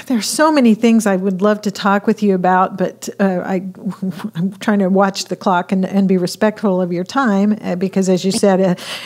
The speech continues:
as we're recording this, it's on a Saturday, and, and we both have things that we need to do. So let me go back. There's a question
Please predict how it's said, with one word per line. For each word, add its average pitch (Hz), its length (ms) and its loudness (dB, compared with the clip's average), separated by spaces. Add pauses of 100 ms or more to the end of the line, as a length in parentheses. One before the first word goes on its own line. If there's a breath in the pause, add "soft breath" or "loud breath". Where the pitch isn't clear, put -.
(100)
as 214 180 2
we're 220 120 4
recording 208 540 2
this, 196 200 0
it's 190 180 -4
on 196 160 4
a 185 280 -2
Saturday, 202 800 0
and, 180 320 -2
and 185 400 -4
we 208 160 -4
both 214 220 0
have 180 440 -6 (240)
things 202 320 2
that 196 140 -2
we 196 80 2
need 190 240 2
to 175 60 -12
do. 214 440 2 (460 loud breath)
So - 160 -4
let 339 140 0
me 440 140 4
go 269 200 4
back. 220 480 2
There's 233 220 -2
a 226 60 -2
question 254 920 -2